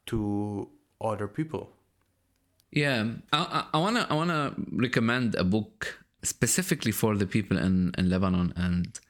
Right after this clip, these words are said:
Speaker 2: Venezuela. It's by a psychologist, uh, sociopsychologist, I think. His name is Gustave Le Bon.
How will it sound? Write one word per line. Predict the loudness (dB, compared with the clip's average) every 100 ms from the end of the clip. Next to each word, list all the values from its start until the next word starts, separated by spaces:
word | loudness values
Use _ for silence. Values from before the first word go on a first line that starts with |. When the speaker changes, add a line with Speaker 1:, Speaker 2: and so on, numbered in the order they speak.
| _ _ _ _ _ _ _ -4
Speaker 2:
Venezuela. | 0 2 2 2 2 0 -6 -10 _ _ _ -4
It's | -2
by | 2 2 2
a | 2
psychologist, | 0 0 0 0 2 2 2 -2 -8 0
uh, | 2 2 2
sociopsychologist, | 0 0 0 0 0 0 2 0 0 -4 -4
I | -2
think. | 0 0 0
His | 0 2
name | 0 0
is | 0 0 -2 -4 -16 -20 -6 -2
Gustave | 0 0 2 2 2 2
Le | 2
Bon. | 2 0